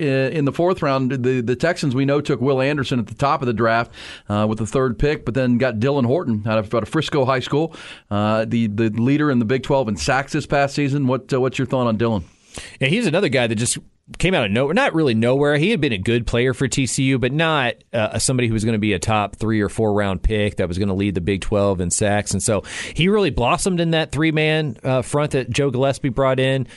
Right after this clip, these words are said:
Speaker 2: uh, from Tulsa. It'll be interesting to see what kind of system, he, if, if he's a four-eye, if he's an outside linebacker, if, if they add some weight to him and make him a, just a full-time defensive lineman. But he's explosive for that size. I don't know if he,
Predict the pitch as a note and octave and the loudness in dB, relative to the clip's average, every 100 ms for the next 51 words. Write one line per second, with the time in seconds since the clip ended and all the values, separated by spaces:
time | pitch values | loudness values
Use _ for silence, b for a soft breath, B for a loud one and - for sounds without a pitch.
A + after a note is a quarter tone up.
0 | B B A#2+ A#2+ B2+ - C3 C3+ C#3+ C3+ | B B -4 -2 -2 0 0 0 0 0
1 | B B A#2 C#3+ D3 - C3 E3 C#3 - | B B -2 0 0 0 0 0 0 0
2 | D3 C#3 A#2+ C3+ C#3 B2+ - - C#3 - | 2 2 0 -2 -2 -2 -2 -2 -2 0
3 | C3 C3 A#2 - C3+ A#2+ B2+ A#2 - C3+ | -2 0 -2 0 -2 0 0 0 0 2
4 | B2 A#2+ B2 B2+ B2+ B B G#2+ B2 A2 | 4 2 2 2 0 B B -4 -2 0
5 | A#2 B2 B2+ C3 A#2+ A2+ A#2 A#2+ A#2+ A#2 | 0 0 0 0 0 2 0 2 2 0
6 | - A#2 G#2 A#2 A2+ A2 G#2+ A#2 A#2+ A2 | 0 0 0 -2 -2 2 2 2 0 0
7 | A2+ A2 B2+ A#2 G#2+ G#2 A2 A2+ A2 G2 | 0 0 0 0 0 0 0 0 -2 -2
8 | A2 - A2 G#2+ A2+ G#2+ G#2 G2+ A2 A2 | -4 -2 -2 0 0 0 0 0 0 0
9 | G2+ F#2 G2+ G#2+ A2 G#2+ G2 F#2 B B | -2 -2 0 0 0 0 0 -2 B B
10 | B D3 D3+ - C3+ C#3+ D3 D#3+ D3+ C3+ | B 0 0 -2 0 0 0 -2 0 0
11 | B2 - B2 C3+ C#3 A#2 B2 A#2 A2+ A2 | 0 0 2 2 2 0 0 2 0 0
12 | A#2+ | -2